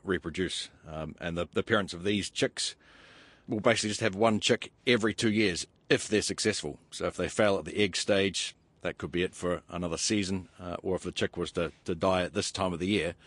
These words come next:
then basically they've still got to take that next season off. The adults, um, need to, you know, replenish their, their body strength before they can come back in and try again.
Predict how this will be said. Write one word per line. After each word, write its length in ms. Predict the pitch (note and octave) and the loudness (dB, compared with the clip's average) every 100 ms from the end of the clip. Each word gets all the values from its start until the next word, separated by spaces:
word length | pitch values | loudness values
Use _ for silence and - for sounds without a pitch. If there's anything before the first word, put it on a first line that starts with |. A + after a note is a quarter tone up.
| - - - - | -20 -20 -10 -2
then 160 | F2+ | -2
basically 400 | D#2+ G#2+ G2+ F2 | 0 2 2 0
they've 100 | F2 | -6
still 180 | - C3 | 2 6
got 100 | G#2+ | 6
to 80 | F2+ | 4
take 240 | - G2 | 0 -4
that 120 | F2 | -4
next 400 | E2 G2 - - | -4 -2 -2 -4
season 380 | - G2+ F2+ E2+ | -2 0 0 -2
off. 260 | F2 - - | -2 -4 -8
The 140 | E2+ E2+ | -8 -6
adults, 420 | E2 F2+ - - | -2 -2 -2 -6
um, 220 | E2 D#2+ _ - | -6 -6 _ -6
need 220 | F#2+ D#2+ | -4 -2
to, 140 | D2+ - _ - | -4 -6 _ -10
you 80 | |
know, 60 | E2 | -6
replenish 420 | F2 - F2 E2 | -6 -4 -6 -4
their, 180 | E2 D#2 - - | -4 -4 -8 -6
their 140 | E2+ | -4
body 260 | D2+ F#2 E2+ | -2 -2 -2
strength 340 | - G2+ - - - - - | 0 -2 -2 -20 -20 -20 -14
before 240 | - F#2 F#2 | -10 -4 -2
they 80 | |
can 80 | E2 | -2
come 120 | E2+ | -4
back 180 | E2 E2+ | -4 -2
in 120 | F#2+ | -2
and 140 | F2+ D#2+ _ _ - | -2 -4 _ _ -2
try 220 | G2 F2+ | 2 2
again. 180 | G2+ | 0